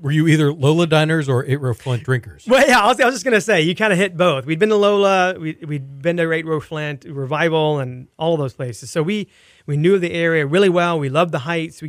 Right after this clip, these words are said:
Speaker 2: we went there for date night as much as we could. And so when we got the call, we thought, "Well,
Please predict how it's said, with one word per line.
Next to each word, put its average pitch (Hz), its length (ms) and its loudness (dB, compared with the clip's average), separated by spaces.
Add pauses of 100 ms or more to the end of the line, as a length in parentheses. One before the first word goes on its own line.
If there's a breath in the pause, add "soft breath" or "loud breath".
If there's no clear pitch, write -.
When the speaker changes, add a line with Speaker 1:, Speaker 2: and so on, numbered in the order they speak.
Speaker 2:
we 147 140 -8
went 151 180 -4
there 151 300 -4 (100)
for 139 120 -14
date 151 240 -6
night 147 200 -4
as 127 120 -8
much 120 140 -10
as 117 100 -18
we 127 80 -12
could. 208 380 -2 (560 soft breath)
And 180 100 -4
so 190 140 2
when 180 140 4
we 240 80 0
got 214 220 0
the 156 80 -8
call, 185 540 0
we 165 140 -4
thought, 160 280 -4
"Well, 220 460 2